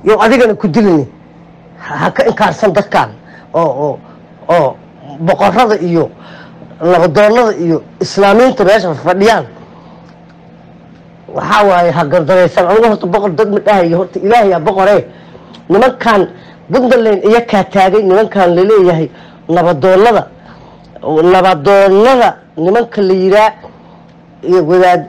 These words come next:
nimankaas waa weyn oo muxuu ahaaye to hadda kaale iska arag geeyada ku duulaayo faraska oo shaalkooda iyo macwistooda u saaran tahay oo xalaasha ah.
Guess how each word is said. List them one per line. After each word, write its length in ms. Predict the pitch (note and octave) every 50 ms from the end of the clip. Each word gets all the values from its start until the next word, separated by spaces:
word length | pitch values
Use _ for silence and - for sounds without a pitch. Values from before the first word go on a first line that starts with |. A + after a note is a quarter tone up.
| - F#3+
nimankaas 520 | F#3+ F#3+ G3 A3 A#3 A3+ - G3 F3 -
waa 200 | F#3+ F#3+ G3 G3
weyn 280 | G3+ A#3+ E4 D#4+ C4+ G#3 D3+ - - - - - - - - - - - - - - - - -
oo 100 | D#3+ F3
muxuu 340 | E3+ E3+ F3+ - - A#3 G#3+
ahaaye 360 | F#3 D#3 E3 E3+ F3 F3+ E3+
to 160 | - - E3 D#3+
hadda 220 | D3+ E3+ C#3 F3
kaale 300 | E3 - G#3+ A3+ B3 A#3
iska 200 | F#3 - - - -
arag 180 | F#3 F#3 F3 - - - - - - - - - - - - - -
geeyada 380 | D3+ F3+ G3 G#3+ B3 C4 A#3 G3
ku 120 | - -
duulaayo 480 | G3+ D#3+ G3 G3 G3+ G3+ F3 D#3+ D#3+ D#3+
faraska 520 | - - B3+ - - - - - - - - - - - - - - - - - -
oo 300 | - E3+ F3+ D3+ - - - - - - -
shaalkooda 640 | - - - - B3+ B3 A3 - - A3+ G#3+ G3 F#3+
iyo 100 | G3 G3
macwistooda 520 | F#3 F#3 D#3+ F#3 A#3 B3+ - - A#3 G3 G3 F#3
u 40 |
saaran 340 | G3 - G3 F3+ F#3 G3 F#3
tahay 240 | - - C#3 B2+ A#2+ - - - - - -
oo 80 | D3 -
xalaasha 460 | - - D#3+ F#3 G#3+ A#3 - - E3+ C3+
ah. 100 | C3+